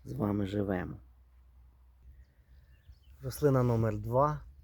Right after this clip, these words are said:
яка обов'язково привабить ваше око і буде тішити не тільки восени, але й протягом усього сезону, це японські клени.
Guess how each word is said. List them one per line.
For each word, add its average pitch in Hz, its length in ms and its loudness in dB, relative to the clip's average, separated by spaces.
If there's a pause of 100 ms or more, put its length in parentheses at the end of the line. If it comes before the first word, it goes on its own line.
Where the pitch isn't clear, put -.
(100)
яка 117 340 -4
обов'язково 117 920 -2
привабить 110 720 0
ваше 107 320 -2
око 104 380 -2 (480)
і 110 80 -10
буде 120 280 -2
тішити 120 600 -8 (800)
не 117 200 -2
тільки 170 460 -4
восени, 110 720 -2 (120)
але 107 200 -6
й 107 40 -4
протягом 113 520 -2
усього 104 380 -4
сезону, 110 560 -2
це 107 220 -6
японські 101 600 -6
клени. 95 480 -8